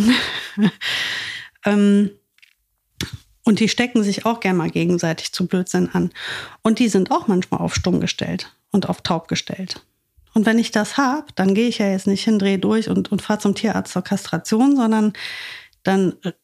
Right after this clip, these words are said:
weiß ich, dass heute der Tag ist, an dem wir lieber an der Schlepp laufen.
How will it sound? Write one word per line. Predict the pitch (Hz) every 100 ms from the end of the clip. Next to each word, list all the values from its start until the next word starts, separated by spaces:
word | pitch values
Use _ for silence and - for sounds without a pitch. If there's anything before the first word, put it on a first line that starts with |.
| _ 190
weiß | 185 196 247
ich, | 247 -
dass | 196 -
heute | 196 202 196
der | 175
Tag | - 185 185
ist, | 196 180
an | 180
dem | 180
wir | 185
lieber | 180 190 175
an | 175
der | 180
Schlepp | - 190 190
laufen. | 160 170 - 185